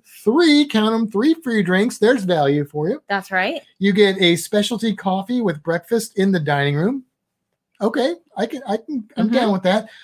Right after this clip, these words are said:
Speaker 1: Priority departure, priority wait list on shore excursions and spa stuff. And you get access to the Diamond Club, which is a, usually on, on different ships, I think it's different, but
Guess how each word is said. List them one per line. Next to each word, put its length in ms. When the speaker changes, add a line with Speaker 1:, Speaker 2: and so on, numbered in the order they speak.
Speaker 1:
Priority 540
departure, 720
priority 440
wait 220
list 220
on 160
shore 360
excursions 640
and 360
spa 720
stuff. 680
And 300
you 100
get 160
access 480
to 180
the 140
Diamond 560
Club, 440
which 160
is 120
a, 240
usually 340
on, 280
on 320
different 260
ships, 240
I 60
think 160
it's 140
different, 320
but 220